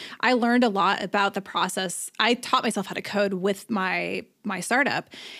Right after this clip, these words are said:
And when I taught myself how to code, I kinda looked back at the experiences I had trying to learn code before,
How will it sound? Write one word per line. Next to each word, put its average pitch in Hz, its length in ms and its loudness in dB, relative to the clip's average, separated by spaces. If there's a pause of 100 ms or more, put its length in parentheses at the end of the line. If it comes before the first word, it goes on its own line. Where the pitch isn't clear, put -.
(140)
And 233 320 4
when 240 140 4
I - 20 2
taught 302 160 2
myself 339 240 2
how 247 80 0
to 214 120 2
code, 220 500 4
I 196 240 0
kinda 226 260 0
looked 214 240 -2
back 202 240 2
at 202 380 0
the 202 160 2
experiences 214 480 -2
I 208 80 0
had 190 180 -2
trying 196 160 -6
to 190 60 -2
learn 190 240 -2
code 202 280 0
before, 185 480 -2